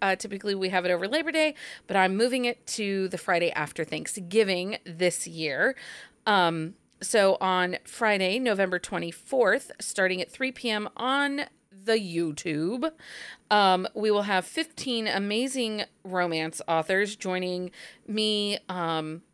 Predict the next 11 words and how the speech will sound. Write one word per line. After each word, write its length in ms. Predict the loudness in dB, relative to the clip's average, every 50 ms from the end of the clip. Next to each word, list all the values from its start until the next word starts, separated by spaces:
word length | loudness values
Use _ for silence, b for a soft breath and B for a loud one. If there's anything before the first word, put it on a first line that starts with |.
| _ _ _ _
throughout 340 | -4 0 2 4 4 2 2
the 80 | -2 -2
day. 420 | 0 0 2 2 0 0 -4 -6 -6
It'll 140 | -6 -6 -4
be 140 | -2 -2 -2
a 20 |
new 360 | -2 -2 -2 -2 0 0 0
author 380 | 0 0 -2 -2 -2 -2 -2 -2 -2
every 200 | -4 -2 -4 -4
thirty 280 | -2 -2 -2 -2 -2
minutes. 360 | -2 -2 -2 -2 -2 -4 -8